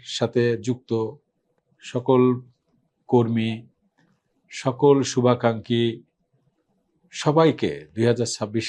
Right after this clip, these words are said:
সালের আন্তরিকভাবে শুভেচ্ছা জানাচ্ছি এবং সবার সুস্বাস্থ্য কামনা করছি।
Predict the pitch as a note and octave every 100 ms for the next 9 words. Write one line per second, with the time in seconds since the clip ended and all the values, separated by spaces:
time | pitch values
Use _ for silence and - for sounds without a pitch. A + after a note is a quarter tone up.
0 | - F#2+ F2+ - _ _ _ _ _ _
1 | _ _ _ _ _ _ - A2+ A2+ C#3
2 | A#2 A2+ A2 - G#2 G2+ - G#2 A2 G#2+
3 | - E3 F#3+ - _ _ _ _ _ _
4 | G#2 G2 G2 F2+ C#3 C#3 B2+ - A2+ G2+
5 | - F#2 D#2+ D#2 D#2 _ _ -